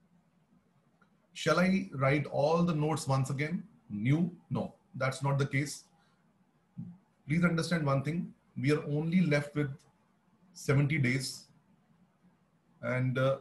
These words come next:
we'll be appearing the exam. In seventy days, you cannot build the castle once again. Okay? Yes, you can repair the castle.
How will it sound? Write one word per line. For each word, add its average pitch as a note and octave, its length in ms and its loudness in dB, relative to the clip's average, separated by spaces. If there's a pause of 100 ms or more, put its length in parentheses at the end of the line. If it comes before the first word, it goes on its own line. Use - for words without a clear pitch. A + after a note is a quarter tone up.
we'll B2+ 140 0
be C3+ 140 4
appearing C3+ 300 2
the B2+ 60 2
exam. F#2+ 460 -2
In D3 140 0
seventy E3 400 0
days, E3+ 300 0
you D3 100 0
cannot D3+ 500 -2
build C#3 220 2
the C#3+ 80 0
castle A#2+ 440 0
once A2 280 -2
again. F2+ 280 -6 (720)
Okay? C#3 320 -2
Yes, C3+ 340 -2
you D#3 120 -2
can D3+ 200 -2
repair C#3+ 360 0
the D3 100 -2
castle. D3 400 -2